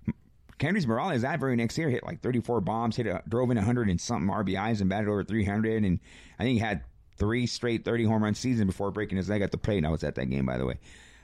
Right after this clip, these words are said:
But, um, yeah, that, and, and my case, what I'm trying to get at is young talent. You bring a young talent up like that, having a, a lot of young talent is great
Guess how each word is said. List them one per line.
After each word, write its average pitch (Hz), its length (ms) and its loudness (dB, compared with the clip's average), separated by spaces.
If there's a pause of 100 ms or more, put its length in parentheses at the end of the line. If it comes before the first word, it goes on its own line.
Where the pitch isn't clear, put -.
But, 110 220 -2
um, 95 320 -4 (140)
yeah, 123 340 -4 (280)
that, 139 200 -4
and, 143 180 -2
and 143 300 -4 (220)
my 170 120 0
case, 180 320 -2 (440)
what 127 120 -2
I'm 165 80 0
trying 214 140 -2
to 165 60 -2
get 143 160 -4
at 135 100 -2
is 120 260 -2 (360)
young 147 280 0
talent. 110 440 -2
You 107 100 2
bring 131 260 0
a 127 40 0
young 127 180 0
talent 117 320 -2
up 113 140 -2
like 107 180 -2
that, 107 320 -4
having 117 400 0
a, - 160 -4
a 101 60 -2
lot 104 160 -2
of 107 80 0
young 107 160 2
talent 101 260 0
is 82 100 -2
great 101 380 -2